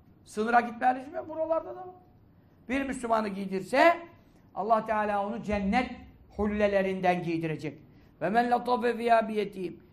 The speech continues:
Kim bir yetime hoş muamele etse, başını okşasa. Sade başını okşama sen de. Ne cimri adamsın. Bir de şeker ver daha.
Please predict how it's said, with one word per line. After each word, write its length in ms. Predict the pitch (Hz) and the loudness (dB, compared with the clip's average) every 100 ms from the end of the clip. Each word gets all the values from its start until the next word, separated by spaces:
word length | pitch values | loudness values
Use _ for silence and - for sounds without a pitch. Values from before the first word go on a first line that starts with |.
| - | -14
Kim 240 | - 254 254 | -8 -4 -4
bir 100 | 240 | -2
yetime 400 | 240 233 240 240 | -2 -2 0 2
hoş 220 | 240 240 | 2 0
muamele 400 | 233 226 226 226 | 0 0 0 -2
etse, 320 | 220 226 202 | -2 -2 0
başını 320 | 208 202 220 | 0 -2 -4
okşasa. 540 | 208 - 196 185 156 - - - - | -4 -4 -6 -2 -2 -4 -18 -20 -6
Sade 320 | 170 190 151 | -4 -2 -2
başını 280 | 190 196 202 | -4 -4 -6
okşama 400 | 196 233 220 190 | -6 -6 -8 -8
sen 200 | 170 160 | -10 -10
de. 80 | |
Ne 140 | 185 214 | -10 -8
cimri 220 | 269 262 | -8 -6
adamsın. 440 | 220 185 170 175 | -6 -8 -12 -14
Bir 80 | 190 | -8
de 100 | 214 | -8
şeker 400 | 202 208 240 277 | -6 -6 -2 0
ver 200 | 269 208 | 0 0
daha. 400 | 226 302 370 - | 4 4 4 0